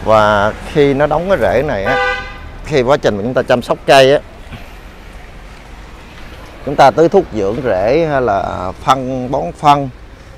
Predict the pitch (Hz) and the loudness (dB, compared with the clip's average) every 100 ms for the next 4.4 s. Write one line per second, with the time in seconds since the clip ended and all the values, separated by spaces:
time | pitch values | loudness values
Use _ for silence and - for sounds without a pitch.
0 | - - - 87 101 98 95 123 123 135 | -20 -20 -14 -6 -4 -4 -2 0 0 -2
1 | - 135 143 160 - 131 123 120 98 - | -4 -4 -4 -8 -6 -4 -2 -2 -2 -2
2 | 139 135 117 95 95 135 143 117 90 120 | -4 -2 -2 -2 -4 -6 -6 -4 -2 -4
3 | 160 170 151 117 117 113 98 110 147 117 | -6 -6 -6 -4 -4 -2 -2 0 0 0
4 | 113 107 117 | -2 0 2